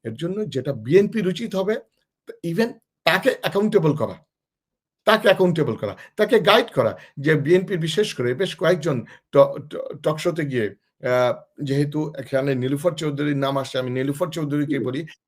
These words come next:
Speaker 1: আরো কয়েকজন নাম আমরা জানি, সবাই জানেন যে, আহ, এই তারা কিন্তু যে উল্টাপাল্টা কথাবার্তা বলে বিএনপিকে বিব্রত করতেছে এবং বিএনপি এই কথাগুলোকে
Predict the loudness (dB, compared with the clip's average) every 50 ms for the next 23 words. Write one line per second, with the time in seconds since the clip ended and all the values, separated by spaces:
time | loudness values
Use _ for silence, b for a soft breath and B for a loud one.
0 | _ -4 0 0 2 2 2 2 2 2 2 2 2 4 4 4 4 2 2 2
1 | 2 2 2 2 0 0 -2 -4 -4 -4 -2 -2 -2 -2 0 0 -2 -2 -4 -8
2 | -12 b b b b b -4 0 0 0 0 -2 b b b b b -2 0 2
3 | 2 0 0 -2 _ _ _ _ _ _ _ _ 0 0 0 -2 -4 -10 _ _
4 | _ -8 -6 -6 -6 -6 -6 -6 -6 -6 -6 -8 -10 -10 -10 -8 -4 -4 -4 -2
5 | -2 -4 -4 -4 -4 -4 -4 -2 -2 -4 -2 -4 -6 -6 -6 -8 -6 -4 -2 -2
6 | -2 -2 -2 -4 -2 -2 -2 -2 B B B B B -6 2 4 4 4 4 2
7 | -2 -2 0 0 0 0 2 2 2 2 0 -2 -6 -8 -12 -12 -12 -10 -10 -10
8 | -12 B B B B 2 2 2 2 -2 -2 -2 0 0 0 0 0 -2 -4 0
9 | 0 0 0 0 0 -2 0 0 -2 -2 -2 0 -2 0 2 0